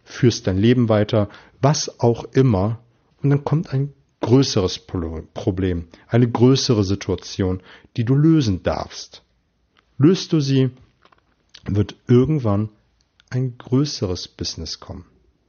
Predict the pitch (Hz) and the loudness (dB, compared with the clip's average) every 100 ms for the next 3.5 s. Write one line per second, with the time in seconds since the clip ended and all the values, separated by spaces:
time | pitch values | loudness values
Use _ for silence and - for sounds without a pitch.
0 | _ _ 113 113 123 147 - 104 - - | _ _ -2 2 4 4 2 -2 -2 -14
1 | - 95 95 95 90 - - - 104 - | -12 -6 -2 -2 -4 -6 -6 -2 -4 -6
2 | - 104 101 - - - - 101 98 98 | 0 0 0 -6 -20 -16 -6 -2 -2 -4
3 | - - 90 80 85 | -6 -6 -4 -6 -10